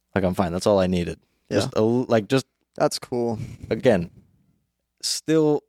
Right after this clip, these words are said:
Speaker 1: even, I think that we looked it up the other day, but, like, the biblical meaning of it was, like, submission and admiration.
Speaker 2: Mm-hmm.
Speaker 1: But I still can't give you, like, a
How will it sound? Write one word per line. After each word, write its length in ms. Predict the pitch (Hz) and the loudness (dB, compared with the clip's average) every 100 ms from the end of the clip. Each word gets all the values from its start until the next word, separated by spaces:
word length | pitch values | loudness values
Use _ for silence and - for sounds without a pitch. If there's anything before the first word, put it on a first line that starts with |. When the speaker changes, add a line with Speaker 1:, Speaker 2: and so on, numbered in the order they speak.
| _ | _
Speaker 1:
even, 260 | 131 131 139 | -2 0 0
I 140 | 110 | 0
think 180 | 107 120 | 0 0
that 80 | 101 | 0
we 120 | 98 | 2
looked 200 | 92 87 | 2 0
it 100 | 87 | -2
up 100 | 87 | 0
the 120 | 101 | 0
other 140 | 92 90 | 2 2
day, 160 | 95 | 0
but, 240 | 92 98 82 | 2 2 2
like, 240 | 95 90 - _ _ _ _ _ _ _ | 2 2 -2 _ _ _ _ _ _ _
the 80 | - | -2
biblical 380 | 92 95 92 90 | 2 4 2 0
meaning 360 | 87 87 87 85 | 0 2 2 0
of 140 | 82 82 | 0 0
it 100 | 85 | 0
was, 160 | 92 | 2
like, 220 | 90 82 | 2 0
submission 520 | - 98 92 87 - 95 | -2 0 0 0 0 0
and 120 | 90 | 2
admiration. 800 | 87 92 90 92 - 107 120 120 | 0 0 0 0 0 0 2 0
Speaker 2:
Mm-hmm. 260 | 117 117 120 - _ _ _ 110 | 0 0 -2 -6 _ _ _ -2
Speaker 1:
But 60 | |
I 40 | 113 | 0
still 200 | - 151 | 2 0
can't 280 | - 101 95 | 0 -4 0
give 180 | 95 | 0
you, 80 | 101 | 2
like, 160 | 90 | 2
a 80 | 85 | 0